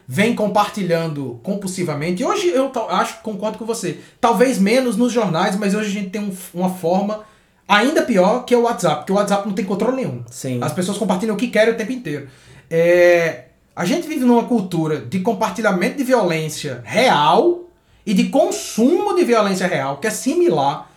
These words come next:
Speaker 1: idêntico. Tá? Só não é idêntico porque não é perpetrada pela pessoa que tá compartilhando,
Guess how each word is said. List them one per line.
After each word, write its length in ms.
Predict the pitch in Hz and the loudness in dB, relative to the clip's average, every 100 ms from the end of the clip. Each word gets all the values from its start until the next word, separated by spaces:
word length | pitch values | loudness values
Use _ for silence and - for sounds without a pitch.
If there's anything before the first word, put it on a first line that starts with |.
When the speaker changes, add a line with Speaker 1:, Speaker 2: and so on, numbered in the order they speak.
| _ _ | _ _
Speaker 1:
idêntico. 600 | 294 349 190 - - - _ _ _ _ | 0 2 4 2 0 -12 _ _ _ _
Tá? 120 | 202 | -2
Só 140 | 208 269 | 2 4
não 100 | 269 | 4
é 140 | 381 | 4
idêntico 340 | 185 240 - | 2 0 -2
porque 200 | - 196 | -6 0
não 220 | 226 240 220 | 2 2 2
é 80 | 202 | 2
perpetrada 880 | - 277 294 262 - 185 190 190 | 0 -2 0 -4 -2 2 2 2
pela 480 | 180 - 226 311 285 | -2 0 2 4 4
pessoa 360 | 214 185 - 175 | 0 -2 0 0
que 60 | |
tá 120 | 175 180 | 0 -4
compartilhando, 680 | 180 175 - 175 156 180 | -2 -4 -4 -4 -2 -4